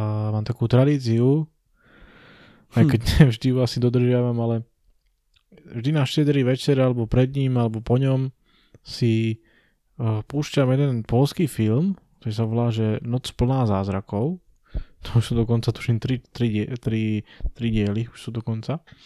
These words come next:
Speaker 1: Ale
Speaker 2: Fúha.
Speaker 1: mňa, mňa baví najviac tá jednotka. To som raz mimochodom tiež na R T V S-ke pozeral, na jednotke, to vždy dávajú. A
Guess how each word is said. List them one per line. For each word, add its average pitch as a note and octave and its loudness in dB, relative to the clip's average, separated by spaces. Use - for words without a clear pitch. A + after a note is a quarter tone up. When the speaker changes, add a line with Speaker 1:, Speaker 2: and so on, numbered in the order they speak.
Speaker 1:
Ale A3 0
Speaker 2:
Fúha. C#3+ 8
Speaker 1:
mňa, - -20
mňa A#2+ 0
baví A2+ 0
najviac A2+ -2
tá A#2 -4
jednotka. A2 -2
To - -20
som - -2
raz E3+ 0
mimochodom D3 0
tiež C#3+ 2
na B2 0
R A#2+ 0
T B2 0
V A#2+ 4
S-ke A#2+ -4
pozeral, B2 0
na G#2 2
jednotke, A#2+ 2
to - -4
vždy G#2 0
dávajú. G#2+ 2
A G2 2